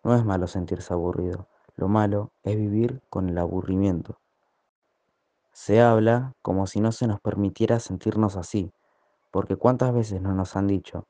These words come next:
"¿Estás aburrido? ¿Por qué? Si tenés un montón de tareas que hacer", como si nuestras responsabilidades nos privaran de sentir, cosa que es nada saludable.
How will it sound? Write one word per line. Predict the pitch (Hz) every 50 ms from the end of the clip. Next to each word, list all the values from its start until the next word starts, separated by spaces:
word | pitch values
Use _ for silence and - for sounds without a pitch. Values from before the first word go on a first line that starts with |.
| _ _
"¿Estás | - - - 107 107 -
aburrido? | 131 117 104 101 98 104 107 117 123 123 113 104 - _ _ _ _ _ _
¿Por | - 120 117 110
qué? | - 107 101 92 92 - _ _ _ _ _
Si | _ 107
tenés | 101 110 110 120 120 123
un | 127 120
montón | 110 107 104 - 104 101
de | 95 90
tareas | - 95 92 92 90 90
que | - -
hacer", | 92 90 - 98 92 - 92 - _ _ _ _ _ _ _ _
como | - 101 101 101 95
si | - -
nuestras | 95 95 90 - 104 92 90
responsabilidades | 92 95 - - 101 92 87 98 90 92 95 95 98 98 104 113 123 131 139 135 120
nos | 107 95 -
privaran | - 101 95 101 107 113 117 117
de | 104 92
sentir, | 92 - 92 92 - - 101 95 - - _ _ _ _ _ _ _ _ _ _
cosa | - - 107 - - 123 113
que | - - - 98 98 - -
es | - 101 98 98
nada | 101 104 107 113 123 127 -
saludable. | - - 98 95 95 95 92 90 92 - 120